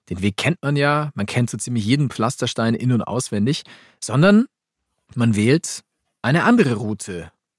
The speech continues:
fährt mal durch andere Straßen. Ich bin zum Beispiel jetzt gerade umgezogen und ich fordere mich jeden Tag aufs Neue heraus,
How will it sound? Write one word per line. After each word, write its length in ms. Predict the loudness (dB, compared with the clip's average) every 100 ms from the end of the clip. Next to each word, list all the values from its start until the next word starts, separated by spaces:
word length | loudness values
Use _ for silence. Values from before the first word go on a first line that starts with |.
| _
fährt 240 | -2 0 2
mal 120 | 2
durch 200 | 2 0
andere 260 | 0 -2 -6
Straßen. 400 | -8 -10 -12 -6
Ich 80 | 2
bin 160 | 2
zum 100 | 4
Beispiel 200 | 0 0
jetzt 100 | -2
gerade 280 | 0 0 2
umgezogen 560 | 4 2 2 0 2 2
und 200 | 0 -2
ich 120 | -8
fordere 440 | -2 2 4 6 4
mich 220 | 2 0
jeden 340 | 0 4 2
Tag 240 | 2 -6 -6
aufs 200 | -6 -4
Neue 220 | -2 0
heraus, 460 | 0 0 0 -2